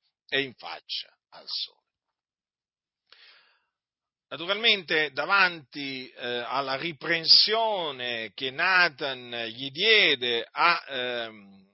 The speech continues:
a Davide da parte di Dio, Davide, mh, disse: "Ho peccato contro l'Eterno." Quindi Davide riconobbe il suo peccato.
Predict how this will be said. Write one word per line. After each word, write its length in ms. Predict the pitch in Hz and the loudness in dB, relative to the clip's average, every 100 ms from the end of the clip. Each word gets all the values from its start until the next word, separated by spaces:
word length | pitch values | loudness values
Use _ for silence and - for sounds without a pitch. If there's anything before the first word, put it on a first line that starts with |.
| _ | _
a 200 | 113 104 | -12 -8
Davide 560 | 113 175 175 160 135 123 | 0 2 4 2 -2 -6
da 140 | 131 | -4
parte 340 | 139 156 - 160 | -2 -2 -4 -14
di 180 | 190 | -16
Dio, 240 | 160 120 143 | -10 -8 -4
Davide, 760 | 156 143 143 139 139 143 139 _ | 0 2 2 -4 -4 -4 -4 _
mh, 320 | 120 117 120 | -20 -20 -20
disse: 720 | 147 208 185 - - 165 151 - _ _ - | -12 0 6 6 4 -4 -6 -12 _ _ -2
"Ho 200 | 226 - | -2 2
peccato 680 | 190 - 185 165 160 156 | 0 2 4 4 4 0
contro 400 | 135 139 127 120 | -8 -12 -12 -14
l'Eterno." 760 | 113 107 76 57 - _ _ _ _ - | -14 -14 -16 -18 -20 _ _ _ _ -6
Quindi 420 | 190 190 175 156 _ _ | -4 -2 -4 -6 _ _
Davide 400 | 165 202 196 180 | 4 4 4 -2
riconobbe 600 | 180 175 180 190 175 170 | -2 -6 -4 -4 -4 -6
il 40 | |
suo 260 | 156 170 165 | -4 -4 -6
peccato. 720 | 160 147 101 71 64 _ 50 | -8 -10 -10 -12 -12 _ _